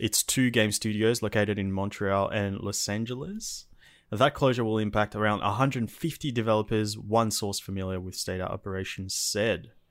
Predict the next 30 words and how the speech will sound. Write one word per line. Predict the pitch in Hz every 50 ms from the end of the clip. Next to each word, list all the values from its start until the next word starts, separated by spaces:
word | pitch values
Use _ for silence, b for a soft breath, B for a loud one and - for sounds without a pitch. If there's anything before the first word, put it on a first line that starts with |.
| b b b b b b b
The | - 107
company | - 123 117 120 123 117 113 104
says | - - 113 107 104 104 - -
it | 120 117 - -
will | 113 104 98
try | - - - - - 110 113 120 139 180 147 92 92 92 92 101 110 107 101 98 - _ _ _ _ _ _ _ _ _ _ -
to | - 107
find | - - 113 104 104 104 98
those | 101 101 101 98
developers | - 104 98 98 95 95 - 110 95 101
new | 98 101 98 98
roles | 95 92 92 92 92 92 95 -
at | 101 104 101 98
Google. | 101 95 95 87 95 95 - - _ _ _ - _ _ _ - - - _ -
That's | 175 151 - -
kind | - - - 104 104 104 104
of | 104 104
them | 127 151 190
to | - - -
try | - - - - 120 113 107 107 104 104 104 98 98 -
and | 104 101 101 101 101 98 -
retain | - 107 101 107 104 - - 107 101 98 101 98
those | 95 101 95 98 95 101 - -
people | - - 101 101 104 - 135 175 220 -
after | 110 104 101 - - 101
they've | 92 98 92 92 92
been | 95 95 95
fucked | - - 101 98 - -
over | 98 95 92 90 87 -
after, | 95 95 - - 95 92 98